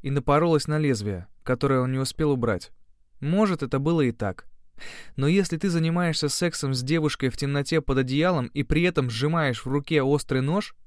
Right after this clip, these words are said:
вероятно, что-то подобное случится. Тут даже шаманок-гадалок спрашивать не надо. Я вздрогнула от громкого стука и, обернувшись, увидела, как Лёд вогнал свой нож в деревянную доску, лежащую на столе.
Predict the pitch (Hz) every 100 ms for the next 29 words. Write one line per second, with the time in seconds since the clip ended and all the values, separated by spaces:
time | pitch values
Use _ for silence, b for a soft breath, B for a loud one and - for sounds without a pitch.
0 | - 120 139 160 196 220 135 113 - 127
1 | 120 135 139 180 143 127 - 151 120 110
2 | - - - - - B B B B B
3 | - 202 170 180 165 175 170 208 185 127
4 | 127 143 190 143 - - 107 - 95 98
5 | 104 98 78 78 - - _ _ - -
6 | - - - 131 147 123 156 175 151 143
7 | 135 135 160 147 151 160 - 180 120 101
8 | - - 135 135 151 185 208 143 143 151
9 | 165 151 135 135 156 175 185 123 131 160
10 | 156 - 139 143 175 127 110 139 151 165
11 | 180 160 127 - 104 90 - 120 120 120
12 | 147 - 127 120 - 127 110 85